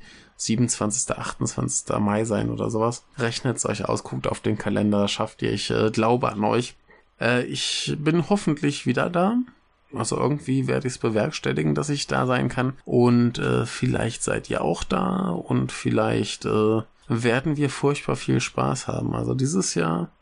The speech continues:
ein erfolgreiches, äh, ein sehr erfolgreiches, äh, Festival. Ich, äh, hatte viel, viel Freude. Ich hatte, ähm, wie gesagt, auch hin und wieder nicht ganz so viel Freude, aber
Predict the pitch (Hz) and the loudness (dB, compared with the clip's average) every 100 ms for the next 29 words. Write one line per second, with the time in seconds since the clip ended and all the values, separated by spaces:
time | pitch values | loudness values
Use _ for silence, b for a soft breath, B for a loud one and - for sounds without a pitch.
0 | b b - 123 113 - 120 170 - 151 | b b 0 0 0 0 0 -2 -4 -2
1 | 156 135 151 135 - - - 147 67 131 | -2 0 -2 -2 -6 -10 -8 -2 0 2
2 | - 127 _ _ - 131 131 131 127 156 | 0 -2 _ _ -4 0 2 2 2 2
3 | - - - 151 - 135 131 127 123 156 | -2 -2 -4 -4 -4 -4 -2 -2 -2 -2
4 | 131 - 147 143 - 147 143 143 139 127 | -4 -2 -4 -4 -2 -2 0 2 2 0
5 | - - 120 120 120 - - - 135 165 | -4 -2 -2 -2 -6 -8 -2 0 0 -4
6 | - _ - 180 - 202 - 135 - 123 | -14 _ -12 -4 0 2 2 -2 0 0
7 | 123 151 180 175 _ - 175 147 160 - | 0 0 -4 -6 _ -4 0 0 0 -2
8 | - 107 - - 170 170 156 135 180 160 | 0 0 -2 -2 0 2 0 0 0 0
9 | 147 160 139 - 131 190 156 - 151 - | 2 2 2 0 -2 -2 -6 -6 -6 -4
10 | 143 139 143 147 - - 113 113 120 120 | -2 0 0 -2 -4 -4 0 0 -2 -2
11 | 131 120 | -4 -4